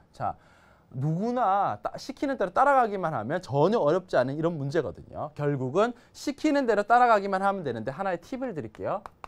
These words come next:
자, 결국은 시키는 대로 하는 데 있어서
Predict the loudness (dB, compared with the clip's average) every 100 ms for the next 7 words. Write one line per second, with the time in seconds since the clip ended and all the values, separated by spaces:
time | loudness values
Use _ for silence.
0 | _ -20 -14 -14 -16 -20 _ _ _ -20
1 | -20 _ _ -18 -2 0 2 -2 -4 -6
2 | -2 -2 0 0 2 0 0 -4 -6 0
3 | 2 6 4